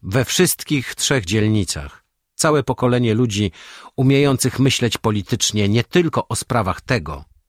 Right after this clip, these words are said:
czy innego zaboru, ale o sprawie polskiej jako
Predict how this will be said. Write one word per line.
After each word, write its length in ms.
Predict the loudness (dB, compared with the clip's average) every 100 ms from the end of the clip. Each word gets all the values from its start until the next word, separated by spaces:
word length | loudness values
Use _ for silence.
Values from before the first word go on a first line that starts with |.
| _
czy 120 | -4
innego 540 | 0 2 4 2 0
zaboru, 460 | -6 -8 -10 -12 -16 -20 _ _ _ _ _ -20 -20 -6 0
ale 240 | 0 0
o 80 | -4
sprawie 380 | -2 0 0 2
polskiej 600 | 2 2 2 0 0 0
jako 400 | -2 0 0